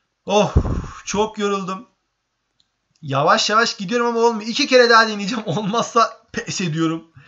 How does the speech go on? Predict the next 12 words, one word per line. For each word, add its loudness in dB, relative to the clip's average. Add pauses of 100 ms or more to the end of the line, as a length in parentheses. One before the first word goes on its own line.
(540)
Şimdi -4
ilk -6
denememe 0
başlıyorum. 0
İlk -8
denememe -6
başlayacağım. -4
Şimdi -8
geçeceğim. -8 (120)
İki -6
deneme -2
yapacağım. -2